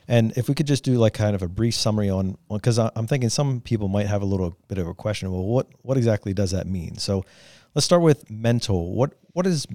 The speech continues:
mental mean? Like, is, is that a, a goal that I'm supposed to, you know, start doing one of those brain memorization apps or something? Like, what is a mental goal?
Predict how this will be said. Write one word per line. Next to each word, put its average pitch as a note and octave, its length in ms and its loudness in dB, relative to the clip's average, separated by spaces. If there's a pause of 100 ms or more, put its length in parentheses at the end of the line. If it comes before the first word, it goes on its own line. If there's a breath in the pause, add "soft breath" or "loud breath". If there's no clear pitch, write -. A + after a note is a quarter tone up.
(120)
mental G#2 480 -2
mean? F2+ 320 -4
Like, F2 200 -8
is, F#2 240 -6
is F#2 140 -6
that G2+ 180 -2
a, E2+ 300 -4 (180)
a F2 60 -10
goal G2+ 420 -2
that G#2 120 0
I'm F2+ 160 -4
supposed G2 260 -6
to, E2+ 220 -6
you F2+ 80 -8
know, F2 60 -6
start F#2+ 260 -6
doing G#2 180 0
one G2 100 0
of F#2+ 60 -2
those E2+ 200 -4
brain G#2 520 -2 (180)
memorization G#2 680 -2
apps G#2+ 340 -6
or A2+ 60 -6
something? A2+ 320 -4
Like, F#2+ 200 -4
what C3 140 2
is B2 80 2
a A2 60 2
mental G2+ 340 0
goal? F2+ 320 -8